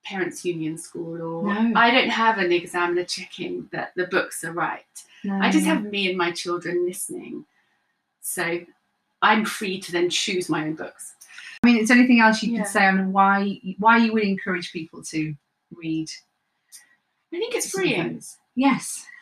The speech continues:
Speaker 1: I think it's freeing. I think we have a contemporary, um, community now where we're all do-, but very few of us are quite a lot ahead of the other. We have, you know, veteran home educators in our communities,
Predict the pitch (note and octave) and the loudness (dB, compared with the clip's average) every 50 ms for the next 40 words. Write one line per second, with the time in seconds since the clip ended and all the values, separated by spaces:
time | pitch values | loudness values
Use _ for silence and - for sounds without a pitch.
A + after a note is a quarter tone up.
0 | - - - D#4 D#4 E4+ A4 G#4+ F4+ - - - - D#4+ C#4+ A3+ G#3+ C4 B3+ - | -16 -8 -4 -4 -2 0 -2 -2 -2 -4 -6 -6 -6 -6 -4 -4 -2 -4 -4 -2
1 | - G4+ G4+ D#4 D4 - B3+ C#4+ D#4 D4+ D#4+ F4 F#4 F#4 D#4+ D4+ D4 C#4 C4+ C4+ | -2 0 0 0 0 0 0 0 0 2 2 2 2 2 2 -2 0 0 0 0
2 | - D4 D4 D4+ D4+ D4 A3 F#3+ F#3 F#3 F#3+ G3 G3 - _ _ _ _ _ _ | 2 4 4 4 4 2 0 -4 -4 -4 -4 -6 -8 -14 _ _ _ _ _ _
3 | _ - F3+ E3 E3 E3 F3 - - _ _ _ _ - - A3+ A3 C4 D#4 - | _ -10 -8 -8 -8 -8 -10 -12 -16 _ _ _ _ -10 -6 -2 2 2 2 2
4 | - - - - - - - _ _ _ _ _ _ _ _ G3 F3 D3+ - D#3 | 2 -2 -10 -12 -14 -14 -16 _ _ _ _ _ _ _ _ -8 -8 -8 -8 -10
5 | D#3+ - G#3+ A3+ G#3 G3 G3 G3 F3+ F3+ - A#3+ A#3+ A#3+ A3+ G#3+ - F#3 - - | -8 -6 -4 -2 -2 -2 -2 -4 -4 -4 -4 -4 -4 -4 -4 -6 -8 -10 -12 -12
6 | _ _ - A3+ - - - - - - - - _ _ _ _ _ _ - B3+ | _ _ 2 2 2 2 -2 -6 -12 -16 -20 -20 _ _ _ _ _ _ -4 -2
7 | B3+ C#4 F4 F4+ F4+ - D#4 C#4+ D4+ D4 B3+ A3 G3 - G3+ - - E3+ E3+ G#3 | 2 4 4 4 4 2 2 4 4 4 4 2 -2 -4 -6 -6 -6 -4 -6 -4
8 | A3 - - - - G3 G3 G3 G3 G3 - _ - - - D4+ D4+ D4+ D4+ - | -6 -8 -6 -4 -2 0 2 2 0 -2 -4 _ -8 -4 0 2 4 4 2 2
9 | A#3+ A3 A#3 B3+ B3+ - - - - F#3 F3+ - - F#3+ E3+ E3+ - - - _ | 0 0 2 4 2 2 2 -2 -6 -6 -6 -4 -2 -2 -2 -2 -2 -6 -10 _
10 | _ _ _ _ _ _ _ _ - G3+ G3 - E3+ F#3 D#3+ D#3 D3 - - - | _ _ _ _ _ _ _ _ -4 -2 -2 -2 -2 -4 -4 -4 -6 -8 -10 -14
11 | - - - C4 C#4 C#4 C#4 - G#4 G#4+ - C4+ A3 - _ _ _ _ - F3 | -12 -6 -2 0 0 0 2 2 2 4 4 2 0 -4 _ _ _ _ -8 -6
12 | F3 F3 G3 C4+ C4+ C4+ - F#3+ F3+ D3+ E3 G3 - - - G3+ F#3+ F#3 E3 - | -6 -2 0 0 0 0 0 0 0 2 0 0 -4 -4 -4 -2 -2 -2 -2 -4
13 | F3 F3 - - E3+ E3 E3+ - F#3 F3+ F3 E3+ E3 E3 D#3 D#3+ D#3 - - F3+ | -8 -10 -12 -12 -12 -10 -8 -8 -6 -4 -4 -4 -4 -4 -6 -6 -6 -6 -4 -4
14 | F3+ E3+ E3 - E3 F3 F#3 A3 A3 - | -4 -4 -4 -6 -8 -8 -6 -6 -8 -10